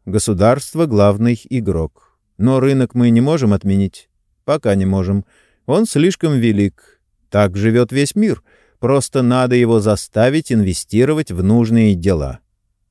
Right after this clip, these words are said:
Бадим согласно кивает. Янус Афина. Кое-что в словах Дика о передышке в террористических актах заинтересовало группу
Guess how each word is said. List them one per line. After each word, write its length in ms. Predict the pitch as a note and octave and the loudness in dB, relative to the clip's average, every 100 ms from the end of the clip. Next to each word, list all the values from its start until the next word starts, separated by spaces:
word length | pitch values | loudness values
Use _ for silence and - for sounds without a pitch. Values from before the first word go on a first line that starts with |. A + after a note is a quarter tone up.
| _ - | _ -16
Бадим 640 | D2 F#2 A2+ C3+ E3 F3+ - _ | -6 -2 0 0 0 -2 -4 _
согласно 680 | - C3+ A2 G2+ G#2 - B2+ | -8 -4 -2 0 0 -2 -6
кивает. 640 | - B2 E2+ D2 - _ _ _ _ _ _ _ _ - | -6 -4 -4 -4 -8 _ _ _ _ _ _ _ _ -10
Янус 500 | F2+ A2+ A2 G#2+ - | -2 0 0 -2 -6
Афина. 580 | A#2 A2 F2 C2+ F2+ - _ _ _ _ _ | -8 -6 -8 -10 -12 -20 _ _ _ _ _
Кое-что 440 | D#3 G#3 - G#3 | -2 -2 0 -2
в 60 | F3+ | -2
словах 480 | F3 D#3+ D3+ C#3 A2+ | 0 0 0 -2 -4
Дика 520 | G#2 C#3 D#3+ F#3 F3+ | -4 -2 0 0 -2
о 160 | - B2+ | -2 -2
передышке 720 | C3+ B2 A2 A#2+ - - A#2 | 0 0 0 -2 -2 -4 -4
в 80 | - | -2
террористических 1120 | C3 A#2+ A#2+ A2 - A#2+ G#2 - - A#2 - | 0 2 2 0 -2 -4 -4 -4 -4 -4 0
актах 480 | A2 A#2 - D#3 B2 | 0 0 -2 -4 -2
заинтересовало 960 | B2+ C#3 B2 B2+ - A#2 G#2+ A2+ A#2+ | -2 0 0 -2 0 0 2 2 0
группу 580 | A#2+ G2+ G#2 - C3 | 0 -2 -2 -4 -4